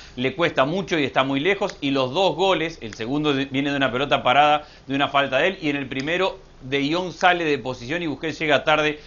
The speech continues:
a hacerle el cierre. Y hubo un momento del partido en el que yo veía y decía, De Jong está jugando de central,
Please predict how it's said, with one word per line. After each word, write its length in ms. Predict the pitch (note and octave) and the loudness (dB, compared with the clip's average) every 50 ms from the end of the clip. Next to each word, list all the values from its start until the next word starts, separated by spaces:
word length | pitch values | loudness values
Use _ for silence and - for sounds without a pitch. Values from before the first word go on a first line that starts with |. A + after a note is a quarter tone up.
| - - - | -16 -6 -2
a 80 | A2+ | -2
hacerle 300 | A#2+ - D3 C#3 C3+ C3 | 0 0 0 -2 -2 -4
el 60 | B2+ | -6
cierre. 480 | A#2 - G#3+ G#3 G3+ F3+ F3+ F#3 F#3 F#3 - - - - | -6 -2 0 2 2 2 2 0 -2 -6 -12 -20 -16 -8
Y 100 | F#3 A3 | -6 -4
hubo 120 | C4+ C#4+ | -2 0
un 80 | C#4 B3+ | 0 0
momento 340 | A#3+ A3+ A#3+ A#3 G#3+ A3 G3+ | 0 0 0 0 0 0 0
del 160 | F#3+ F3 D#3+ | 0 0 2
partido 400 | E3 D#3+ D#3 D#3 F3 A3+ A#3+ G#3+ | 2 2 2 2 0 -2 -2 -2
en 60 | G3+ | -2
el 60 | E3 | -2
que 100 | D3 E3+ | -4 -4
yo 160 | D#3 F3+ G#3 G3 | -4 -2 -2 -2
veía 300 | G3 G3+ G#3 A#3+ A#3 G#3+ | 0 0 0 2 0 0
y 20 | |
decía, 300 | F#3+ - - - E3 D#3 | 0 -2 -4 -4 -2 -2
De 220 | D3 E3 E3+ F3+ | -2 -4 -4 -2
Jong 200 | G#3 A#3 C4 C4 - | -2 -2 -2 -4 -6
está 240 | - E3+ - G3+ G3 | -8 -6 -4 -4 -4
jugando 360 | G3 - G3 G3+ G#3 G3 F#3+ | -2 -2 -2 -2 -2 -2 -2
de 100 | F3+ E3+ | -4 -4
central, 600 | - - D#3 D3+ D3 - E3+ D3+ C3+ G#2+ F#2+ F#2 | -4 -4 -6 -6 -4 0 4 4 4 4 4 0